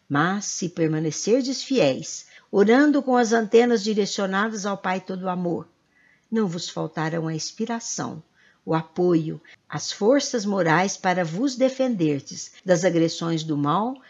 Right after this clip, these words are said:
que muitas vezes vos alcança. "Tende coragem, meus filhos", continua ele, estejais unidos, porque somos os trabalhadores da última hora, e o nosso será o salário igual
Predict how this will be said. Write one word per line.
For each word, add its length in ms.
que 100
muitas 560
vezes 680
vos 220
alcança. 760
"Tende 320
coragem, 640
meus 280
filhos", 480
continua 640
ele, 420
estejais 800
unidos, 720
porque 240
somos 420
os 100
trabalhadores 800
da 140
última 400
hora, 320
e 60
o 40
nosso 440
será 640
o 40
salário 460
igual 540